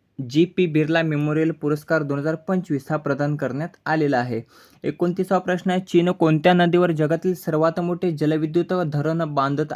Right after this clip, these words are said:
आहे? तर यारलुंग झांगबो या नदीवर चीन हा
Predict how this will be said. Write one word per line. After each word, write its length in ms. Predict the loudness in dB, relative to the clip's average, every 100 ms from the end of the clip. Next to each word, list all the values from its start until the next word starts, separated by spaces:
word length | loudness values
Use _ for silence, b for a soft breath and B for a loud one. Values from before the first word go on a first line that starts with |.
| -4
आहे? 320 | 0 0 0 B B B
तर 100 | -2
यारलुंग 720 | 2 4 4 2 0 0 0 -2 -4
झांगबो 560 | -6 -4 -2 0 0 -2 -6 b -2
या 140 | 0
नदीवर 420 | 2 0 2 0 0
चीन 380 | -2 0 0
हा 280 | 0 0 0